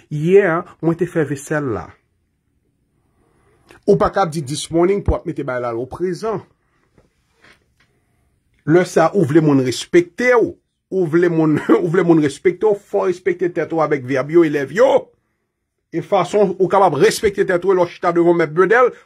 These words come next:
w ap mete anglè nan, w ap mete anglè nan ou menm. Ok? I did. Ok? Ok? I did.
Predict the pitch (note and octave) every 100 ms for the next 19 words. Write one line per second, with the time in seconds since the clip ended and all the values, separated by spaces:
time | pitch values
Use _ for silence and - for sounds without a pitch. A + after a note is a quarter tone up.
0 | - E3+ F#3+ G3+ G#3 A3 A3 A#3+ E3 C#3
1 | F3+ G3 G#3 G#3 G#3 G3+ B3 F#3+ D3+ C#3
2 | A2+ F2+ - _ _ _ _ _ _ _
3 | _ _ _ _ _ _ _ _ - _
4 | A2 A#2 D#3 F3 D4 - _ _ _ _
5 | _ _ F3+ G3+ D3+ A3+ A3 G#2 - _
6 | _ _ _ _ _ _ _ - A#2+ A#2
7 | F3 B3+ - _ _ _ _ _ _ _
8 | _ _ _ _ _ _ _ _ _ _
9 | _ D3 C#3 G3+ A3+ B3 - F3 E3 D3+
10 | G#3 G#2+